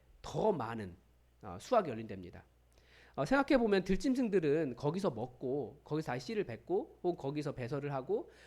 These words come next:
그러면 땅을 더 비옥하게 하는, 어, 그런 역할들을 합니다. 그러니까 그게 나쁜 게 아니에요.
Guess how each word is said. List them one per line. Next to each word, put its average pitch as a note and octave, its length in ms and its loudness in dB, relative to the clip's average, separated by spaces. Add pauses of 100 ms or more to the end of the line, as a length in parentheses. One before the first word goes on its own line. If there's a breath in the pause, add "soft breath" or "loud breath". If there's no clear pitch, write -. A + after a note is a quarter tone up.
(140 loud breath)
그러면 F#3+ 260 4
땅을 C#4 280 0
더 G3+ 80 -2
비옥하게 F3 500 -2
하는, G2+ 260 -10 (340)
어, E2 280 -12
그런 D3+ 260 2
역할들을 B2+ 420 -4
합니다. A2+ 340 -10 (480 soft breath)
그러니까 G#3+ 200 -2
그게 G#3 140 4
나쁜 G3+ 300 2
게 A3 80 2
아니에요. A2 540 -4